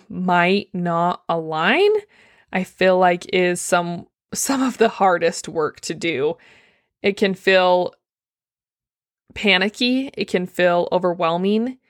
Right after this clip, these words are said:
It can feel scary. And just know that nothing's gone wrong.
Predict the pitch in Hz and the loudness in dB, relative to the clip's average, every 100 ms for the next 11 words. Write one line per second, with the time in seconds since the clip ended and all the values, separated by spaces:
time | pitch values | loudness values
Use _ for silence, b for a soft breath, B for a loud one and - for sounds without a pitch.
0 | _ _ - 190 185 180 - - 180 175 | _ _ -4 -2 0 -2 -4 -4 0 2
1 | 175 202 240 254 _ _ _ _ _ _ | 2 0 -2 -4 _ _ _ _ _ _
2 | _ - 208 208 202 202 196 202 190 208 | _ 0 2 4 4 0 0 -2 0 2
3 | 208 202 190 190 220 214 208 - 196 190 | 2 2 0 -2 0 0 0 0 0 0
4 | 190 170 165 196 254 | -2 -4 0 -2 -2